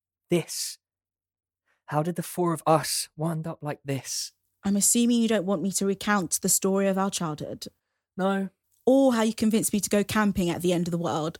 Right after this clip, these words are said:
Speaker 1: No,
Speaker 2: <laughs>
Speaker 1: Kat.
Speaker 2: So
Speaker 1: I don't know what kind of question I was asking, Kat.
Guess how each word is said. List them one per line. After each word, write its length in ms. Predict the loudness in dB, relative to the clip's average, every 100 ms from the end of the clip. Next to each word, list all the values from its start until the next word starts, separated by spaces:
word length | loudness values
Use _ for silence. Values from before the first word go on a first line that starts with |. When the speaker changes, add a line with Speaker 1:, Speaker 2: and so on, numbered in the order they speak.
| _
Speaker 1:
No, 340 | -4 -2 -2 -4
Speaker 2:
<laughs> 40 | -6
Speaker 1:
Kat. 360 | -4 -4 -4 _ _ _ _ _
Speaker 2:
So 680 | -4 2 4 4 2 0 -4 -10
Speaker 1:
I 60 | -16
don't 120 | -10
know 140 | -8 -6
what 240 | -8 -12
kind 300 | -6 -4 -4
of 120 | -6
question 440 | -6 -6 -6 -4 -4
I 60 |
was 120 | -2 0
asking, 380 | -2 -4 -10
Kat. 320 | -8 -10 -10